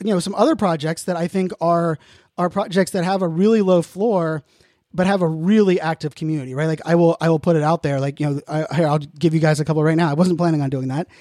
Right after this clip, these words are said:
but, um, hey, that's what this podcast is all about. You know, like, I will tell you, like, the, the Fame Ladies, Fame Lady Squad, um, it's a project that was, um, almost dissolved because it was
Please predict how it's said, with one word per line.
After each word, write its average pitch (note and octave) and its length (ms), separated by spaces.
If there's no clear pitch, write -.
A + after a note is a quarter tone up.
but, D#3+ 160
um, D#3 400
hey, E3 220
that's C#3+ 200
what D3+ 100
this D3+ 100
podcast D3+ 420
is C#3 80
all C#3 140
about. F#3 300
You D#3+ 40
know, D#3 60
like, D3+ 180
I F3 80
will F3 120
tell A3 180
you, F#3 140
like, D3 220
the, E3 140
the E3+ 240
Fame G#3 360
Ladies, C3+ 600
Fame F#3 320
Lady F3 220
Squad, C#3+ 500
um, D3+ 280
it's F3 140
a - 60
project F3+ 480
that D#3+ 160
was, D3+ 340
um, D3+ 400
almost G3+ 400
dissolved D#3+ 800
because D#3+ 680
it E3 100
was D#3 280